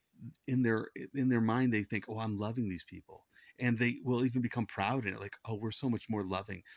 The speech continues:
So other, you know, other churches are so unloving.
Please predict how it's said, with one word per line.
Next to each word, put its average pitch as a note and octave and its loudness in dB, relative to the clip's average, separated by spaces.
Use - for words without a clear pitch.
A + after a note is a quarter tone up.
So - -4
other, C#3+ 2
you G2 -8
know, G#2 -4
other A#2 -2
churches - -6
are F#2 -2
so - -8
unloving. F2+ -10